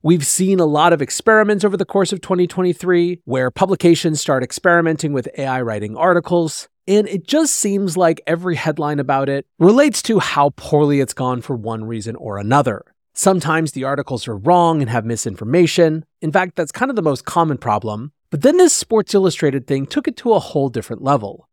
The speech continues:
Basically what happened is that in November, Futuresim reported that Sports Illustrated, which is of course an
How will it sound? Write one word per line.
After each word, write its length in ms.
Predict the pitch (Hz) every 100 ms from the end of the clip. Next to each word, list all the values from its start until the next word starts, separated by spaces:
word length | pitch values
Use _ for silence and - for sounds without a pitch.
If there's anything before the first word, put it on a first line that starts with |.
| _ _
Basically 480 | 277 311 - 302 330
what 180 | 254 165
happened 640 | - 123 113 113 107 - -
is 160 | 185
that 180 | 165 202
in 180 | - 277
November, 500 | 330 226 165 160 156
Futuresim 580 | - 233 247 262 247 208
reported 360 | 175 180 165
that 120 | 147 -
Sports 380 | - 311 320
Illustrated, 500 | 240 185 - 127 107
which 180 | 117 170
is 120 | 262
of 100 | 269
course 300 | - 214 196
an 180 | - 165